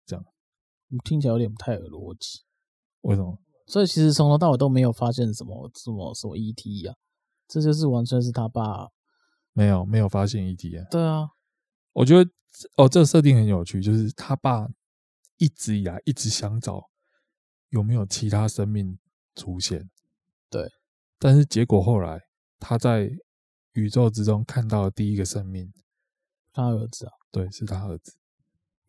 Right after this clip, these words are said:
Speaker 2: 干，怎么，怎么听起来有点，有点扯，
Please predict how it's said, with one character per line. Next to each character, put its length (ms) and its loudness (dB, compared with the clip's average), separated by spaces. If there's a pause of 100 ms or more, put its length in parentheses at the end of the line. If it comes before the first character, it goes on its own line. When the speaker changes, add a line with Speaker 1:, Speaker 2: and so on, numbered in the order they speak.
(1700)
Speaker 2:
干， 800 -6 (1600)
怎 140 -8
么， 160 -6 (100)
怎 140 -8
么 160 -4
听 160 -4
起 80 0
来 80 -2
有 100 -2
点， 160 -4 (460)
有 160 -4
点 180 0
扯， 240 -6